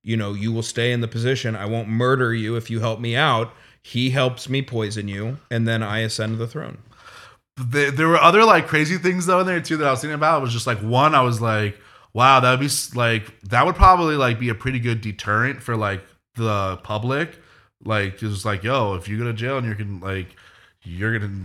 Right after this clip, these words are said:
Speaker 2: you're gonna get killed, like, in a play." Like, and,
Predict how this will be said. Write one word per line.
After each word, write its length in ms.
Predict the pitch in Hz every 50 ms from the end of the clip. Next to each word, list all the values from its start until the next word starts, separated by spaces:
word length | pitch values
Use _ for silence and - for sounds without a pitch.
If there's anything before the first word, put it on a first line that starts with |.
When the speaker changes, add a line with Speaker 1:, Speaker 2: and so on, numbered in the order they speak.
| 92 90 90 98
Speaker 2:
you're 440 | 101 95 95 90 78 87 101 117 123
gonna 160 | 120 113 107
get 360 | 98 107 101 87 87 - _
killed, 300 | - - 123 127 123 110
like, 180 | 110 104 98 95
in 80 | 98
a 60 | 92 87
play." 480 | 85 - - 117 113 101 85 65 - - - _ _ -
Like, 280 | 98 98 98 95 -
and, 260 | 92 92 87 87 85